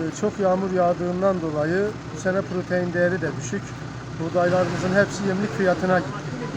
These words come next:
Ama, e, arpa beklentimizin hem üstünde, e, hem de protein değeri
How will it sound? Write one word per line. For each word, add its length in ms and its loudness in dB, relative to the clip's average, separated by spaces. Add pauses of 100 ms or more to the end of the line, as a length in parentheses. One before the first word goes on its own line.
(320)
Ama, 340 4 (540)
e, 40 2
arpa 580 4 (480)
beklentimizin 720 4
hem 200 6
üstünde, 580 2 (640)
e, 260 -2
hem 180 2
de 80 4
protein 560 0
değeri 240 4